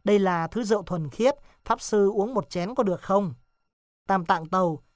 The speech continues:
"Rượu là điều răn thứ nhất của nhà chùa." Quốc vương rất đỗi băn khoăn nói: "Pháp sư kiêng không uống rượu, trẫm biết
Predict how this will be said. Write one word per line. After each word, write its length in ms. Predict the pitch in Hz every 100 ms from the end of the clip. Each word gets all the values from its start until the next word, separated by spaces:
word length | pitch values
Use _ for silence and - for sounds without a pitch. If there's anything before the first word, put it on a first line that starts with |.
| _ _
"Rượu 380 | 151 175 196 170
là 300 | 185 180 175
điều 240 | 170 180
răn 220 | 156 190 180
thứ 140 | 214
nhất 280 | 214 285 -
của 100 | 160
nhà 220 | 151 170 160
chùa." 280 | 170 165 131 - _ _ _ _ _ _ _ -
Quốc 120 | 240
vương 280 | 185 208 196
rất 160 | 220 262
đỗi 160 | 226
băn 200 | 214 185
khoăn 240 | 175 190 175
nói: 300 | 165 202 302 _ _ _ _
"Pháp 200 | - 269
sư 300 | - 226 214 170
kiêng 220 | 240 220
không 200 | 202 208
uống 160 | 208 247
rượu, 280 | 202 185 - - _ _
trẫm 220 | 233 269
biết 140 | 277